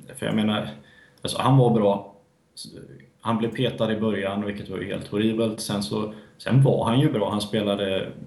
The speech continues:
andra backpar, typ. Var skitbra, fick mumpsen och så hade han lite jobbig period när han kom tillbaka.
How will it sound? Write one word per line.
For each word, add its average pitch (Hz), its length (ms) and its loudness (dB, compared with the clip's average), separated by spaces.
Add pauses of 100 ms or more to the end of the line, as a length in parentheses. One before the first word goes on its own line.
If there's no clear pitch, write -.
(280)
andra 98 340 0
backpar, 87 560 -2 (220)
typ. - 160 -8 (640)
Var 98 240 0
skitbra, 98 520 0
fick - 580 -4 (760)
mumpsen 104 840 2
och 98 80 -4
så 95 380 -2 (2250)
hade 110 220 0
han 98 80 0
lite 98 200 0
jobbig 101 680 0
period 101 300 0
när 95 80 -4
han 92 100 -4
kom 104 200 -6
tillbaka. 101 680 -2